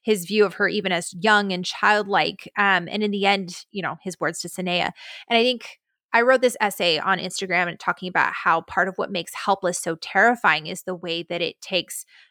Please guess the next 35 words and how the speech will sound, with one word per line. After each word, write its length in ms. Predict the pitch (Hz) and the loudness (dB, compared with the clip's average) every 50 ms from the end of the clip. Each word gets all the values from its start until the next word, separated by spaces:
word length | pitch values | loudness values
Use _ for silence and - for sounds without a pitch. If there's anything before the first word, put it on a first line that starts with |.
| _ - | _ -12
Giles 560 | 180 - 180 170 170 185 202 220 240 240 - | -6 0 2 2 2 2 2 2 2 2 0
and 140 | 220 196 190 | -2 -4 -4
kind 240 | - - 202 190 185 | -6 -4 -2 -2 -2
of 100 | 180 - - | -2 -4 -8
makes 540 | 170 165 165 170 175 170 180 - - - - | -10 -10 -8 -6 -6 -6 -6 -6 -8 -8 -4
him 320 | 202 190 180 175 165 - | -2 -2 -2 -2 -6 -8
the 100 | - 156 - - | -10 -12 -10 -6
villain 300 | 151 160 165 190 196 226 | -6 -4 -2 0 0 0
of 100 | 240 226 - | 0 0 0
the 120 | 269 277 | 2 2
episode 460 | 285 277 277 320 294 - 330 320 311 | 2 2 2 0 0 2 2 2 2
in 120 | 320 311 311 | 2 2 2
a 60 | 302 | 2
way, 320 | 294 - 302 311 330 330 | 4 4 4 4 4 2
and 140 | - - 202 | 2 0 2
they 80 | 175 180 | 2 0
compare 480 | - - 208 214 - - - 185 175 | 0 -2 -6 -6 -6 -2 0 0 0
him 240 | 180 170 190 196 196 | 0 0 -4 -4 -2
with 220 | 190 165 - - - | -4 -4 -6 -6 -10
Kralik. 560 | - - 151 151 156 180 214 254 294 285 - - - - - - - - | -4 2 4 4 4 6 4 2 2 0 -4 -20 -20 -18 -18 -16 -8 -2
And 120 | 214 226 | 2 2
the 80 | 233 220 | 2 4
writers 480 | 196 220 226 247 262 247 233 - - _ _ _ - | 4 4 4 6 4 4 2 0 -10 _ _ _ -14
carefully 500 | - - 240 247 269 262 - 262 214 208 | -8 -2 4 4 4 4 4 0 0 0
straddle 460 | - - - 190 - - 208 220 214 | 0 -2 2 4 4 4 4 2 0
the 120 | 190 190 | -2 -4
line 280 | 175 180 165 170 185 180 | 0 0 0 0 0 -2
between 360 | 180 170 - - - 185 185 | -6 -8 -8 -8 -10 -10 -8
completely 560 | - 202 190 - - 208 208 - 214 208 175 - - | -8 -10 -10 -6 -6 -6 -4 -4 -4 -6 -6 -4 -4
villainizing 640 | 175 175 190 202 214 226 208 247 - 269 262 262 | -4 -2 0 0 0 2 0 0 -4 -6 -6 -2
Giles 360 | - 269 233 240 254 254 - | 2 4 4 4 4 4 4
while 140 | 214 185 - | 4 4 4
also 300 | - 208 208 226 - 247 | 6 4 4 4 2 -4
making 320 | 233 214 202 196 - 196 185 | -2 -2 -4 -4 -4 -8 -8
it 100 | - | -8